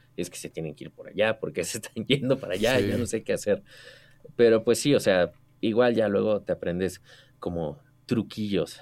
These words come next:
Speaker 1: de que, ah, bueno, pues tienen que hablar con cierto N P C, que es el tío, y resulta que al tío lo mató un goblin. Y es como, bueno, entonces no es el tío, es el abuelo. <laughs> Entonces,
Speaker 2: <laughs>
Speaker 1: al final,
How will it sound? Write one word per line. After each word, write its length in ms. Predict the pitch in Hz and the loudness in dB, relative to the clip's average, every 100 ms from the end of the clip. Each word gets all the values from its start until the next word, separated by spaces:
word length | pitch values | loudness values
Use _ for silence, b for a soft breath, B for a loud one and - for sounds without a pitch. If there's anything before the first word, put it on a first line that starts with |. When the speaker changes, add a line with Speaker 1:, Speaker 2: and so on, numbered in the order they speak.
| B - | B -10
Speaker 1:
de 160 | 87 | -8
que, 160 | - 95 | -2 0
ah, 80 | 101 | 2
bueno, 280 | 98 92 82 | 2 0 -2
pues 140 | 80 | -6
tienen 220 | - 117 | -2 -2
que 100 | 104 | 0
hablar 240 | 95 98 101 | 2 2 2
con 160 | 98 | -2
cierto 340 | - 101 98 90 | 0 0 0 0
N 160 | 90 | 0
P 160 | 85 78 | -2 -4
C, 240 | - - _ _ | -4 -8 _ _
que 160 | - 78 | -8 -8
es 300 | - - - - | -8 -14 -12 -6
el 220 | 80 - | -6 -2
tío, 360 | 107 87 69 - - | 0 2 0 -8 -10
y 120 | 85 | -6
resulta 440 | - 82 92 90 | -4 -4 -2 -2
que 160 | 82 80 | -2 -2
al 160 | 76 76 | -4 -2
tío 160 | 92 | 0
lo 80 | 85 | 0
mató 240 | 78 - | -2 -4
un 80 | 82 | -4
goblin. 380 | 85 78 76 73 - | 0 -2 -2 -14 -20
Y 80 | - | -20
es 100 | - | -18
como, 320 | - - - | -16 -16 -12
bueno, 280 | 76 76 78 | -8 -8 -8
entonces 420 | - 92 95 - B B B B | -8 -4 -4 -6 B B B B
no 80 | 92 | -6
es 80 | 90 | -4
el 140 | 82 | -6
tío, 220 | - 85 | -2 0
es 80 | 80 | 2
el 100 | 85 | 0
abuelo. 300 | 78 82 78 | 0 -2 -2
<laughs> 180 | 98 - | -8 -6
Entonces, 460 | 117 131 143 131 - | -2 2 2 0 -2
Speaker 2:
<laughs> 380 | - 139 - - | -4 -2 -2 0
Speaker 1:
al 160 | 104 | -2
final, 520 | 98 113 123 143 - | -2 2 4 4 0